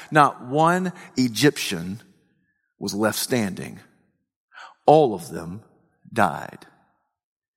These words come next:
And when that happened, and when the people saw the power of God, they placed their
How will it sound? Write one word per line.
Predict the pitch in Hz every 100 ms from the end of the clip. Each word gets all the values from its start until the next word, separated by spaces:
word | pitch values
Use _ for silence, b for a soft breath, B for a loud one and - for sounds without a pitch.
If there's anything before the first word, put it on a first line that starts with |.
| _ _ _ _ _ _ _ _ _ _ _ _ -
And | 101
when | 143
that | 151 131
happened, | 156 175 - 92 110 - _ _ _ _ _ _ B B B B B
and | 123
when | 113
the |
people | - 185 175 143
saw | - 160 156 165 160
the | 127
power | - - - 165 180 165 135
of | 104 -
God, | 123 110 - - - - _ _ _ _ _ _ _ _ _ _ _ _
they | 95 95
placed | - 131 135 143 - 98
their | 107 107 104 95